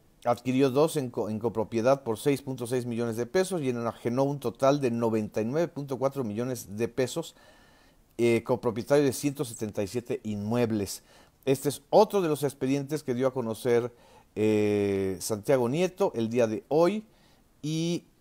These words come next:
el fraude a Infonavit, que es uno de los temas, eh, digamos, más importantes de la red de investigación de, eh, la Unidad de Inteligencia Financiera.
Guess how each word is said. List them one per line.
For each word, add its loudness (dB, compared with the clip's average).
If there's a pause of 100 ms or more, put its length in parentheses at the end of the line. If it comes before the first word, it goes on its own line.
(120)
el 0
fraude 8
a 2
Infonavit, -2
que -4
es -4
uno -4
de -2
los -4
temas, -2
eh, -4
digamos, -2
más -2
importantes -2
de -2
la 0
red 2
de -2
investigación -4 (480)
de, 2
eh, -2
la 2
Unidad 2
de 2
Inteligencia -4
Financiera. 2